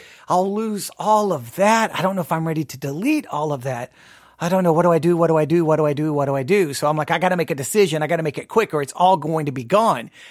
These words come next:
And I'm like, "Okay, I'll just, I'm gonna increase the plan to the twenty dollar plan." I didn't want to because I'm trying to, you know, I'm trying to navigate money. So then I did that and I'm like, "Okay, we're, we're good to go and I'll try to make a plan in the future."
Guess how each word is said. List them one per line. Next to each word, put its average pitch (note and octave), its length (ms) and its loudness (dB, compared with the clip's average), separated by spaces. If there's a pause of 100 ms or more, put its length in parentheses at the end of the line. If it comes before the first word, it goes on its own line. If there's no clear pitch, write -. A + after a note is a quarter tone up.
(300)
And D#3+ 120 2
I'm F3+ 80 2
like, E3+ 140 2
"Okay, F#3+ 360 4
I'll E3+ 160 4
just, G#3 320 -6 (220)
I'm F#3 80 -2
gonna A#3 160 4
increase A3+ 460 0
the A3 100 0
plan G3+ 400 2
to F#3+ 80 0
the E3+ 80 -2
twenty G#3 340 0
dollar F3 320 4
plan." C#3+ 360 -2
I E3 120 -2
didn't A#3 240 2
want B3+ 280 4
to F3+ 120 0
because F3 220 0
I'm F3+ 80 -2
trying G3+ 360 2
to, D#3+ 200 2 (180)
you - 120 -20
know, D3 60 -4
I'm C#3+ 60 -4
trying G#3 220 2
to G3+ 100 2
navigate F#3+ 460 2
money. F#3 440 0 (280)
So A3+ 240 4
then A3 160 4
I G3+ 120 4
did C#4+ 260 2
that F3 300 4
and F3 120 -2
I'm F#3 60 2
like, F3 140 0
"Okay, E3 300 2
we're, E3 200 0
we're E3 140 -4
good F#3+ 180 2
to F3+ 60 -2
go E3 280 4
and D#3 80 2
I'll D#3 100 2
try E3+ 200 2
to D3+ 80 0
make D#3+ 180 -4
a C#3+ 40 -4
plan E3 460 -2
in D#3 200 -6
the C#3 80 -6
future." F#3 480 -6